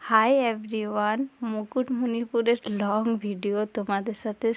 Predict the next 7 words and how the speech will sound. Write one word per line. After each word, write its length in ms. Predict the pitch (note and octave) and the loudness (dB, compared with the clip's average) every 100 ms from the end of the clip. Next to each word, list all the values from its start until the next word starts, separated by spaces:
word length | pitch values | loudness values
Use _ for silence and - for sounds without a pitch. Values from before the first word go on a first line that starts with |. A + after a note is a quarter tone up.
| - | 0
শেয়ার 300 | G#3 G3 G#3 G#3+ | 2 2 2 0
করতে 340 | A3+ A3+ - C4+ - - G#3+ | -2 -2 0 0 0 -2 -2
অনেকটাই 540 | G3+ A3 C4 - D#4 D4 B3 | 0 -2 -4 -2 0 2 4
লেট 180 | A3 A3 - | 2 0 -4
করে 200 | G#3 G#3 G#3 | -2 -2 -2
ফেলেছি, 500 | G3+ G3+ G3+ - D4 - - - - - _ _ - | -4 -2 -6 -6 -8 -8 -20 -20 -20 -20 _ _ -4
কিন্তু 480 | B3+ B3+ B3 - | -2 -2 -4 2